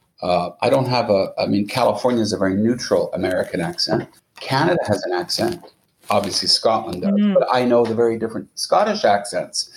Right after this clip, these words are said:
Speaker 2: Of
Speaker 1: which
Speaker 2: course, yeah, yeah.
Speaker 1: It's funny because I'm used to it, because my mom has, she's got a, a more pronounced Scottish accent, but it's a very specific one. And my
Speaker 2: Right.
Speaker 1: dad, not so much. And, and so it's different. And then I, I
Speaker 2: Mm.
Speaker 1: hear it. I know what it sounds like up in the Highlands.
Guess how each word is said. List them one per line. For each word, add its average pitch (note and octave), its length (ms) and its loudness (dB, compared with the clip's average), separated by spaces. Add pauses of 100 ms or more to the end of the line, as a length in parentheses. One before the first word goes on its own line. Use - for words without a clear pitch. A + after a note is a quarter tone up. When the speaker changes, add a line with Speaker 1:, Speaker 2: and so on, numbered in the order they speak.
(200)
Speaker 2:
Of F3+ 160 -10
Speaker 1:
which C3+ 140 2
Speaker 2:
course, - 280 -4
yeah, G3+ 200 -2
yeah. C4 320 0
Speaker 1:
It's - 100 -4
funny F3+ 340 2
because A2 400 -2
I'm A2+ 220 2
used F3 320 -4
to A2+ 160 -2
it, - 140 -8
because G2 260 -6
my G#2 140 2
mom B2+ 320 2
has, A2+ 440 0 (540)
she's C#3+ 360 -6
got C3 360 0
a, G#2+ 280 -2
a - 20 0
more A#2 300 2
pronounced A#2+ 680 -2
Scottish D3 440 2
accent, - 340 -2
but G#2+ 100 -4
it's G2+ 120 -8
a G#2+ 60 -4
very A2+ 340 -2 (100)
specific - 640 -2
one. F3+ 440 2 (400)
And A2+ 200 0
my A#2 100 4
Speaker 2:
Right. A#2 100 0
Speaker 1:
dad, B2+ 360 2
not B2 220 0
so A2+ 180 2
much. - 540 -2
And, A2+ 280 2
and A2+ 240 2
so A#2 160 2
it's - 200 -6
different. A#2 640 0
And G#2+ 160 2
then G#2+ 120 2
I, A2+ 100 2
I A2 300 2
Speaker 2:
Mm. F#3+ 260 0
Speaker 1:
hear D3 180 4
it. - 320 0
I G#2+ 140 0
know G#2+ 200 4
what - 260 2
it - 120 -8
sounds F#2 360 0
like E2+ 220 -2
up - 220 -2
in F2 140 -6
the F#2 100 -8
Highlands. B2 760 0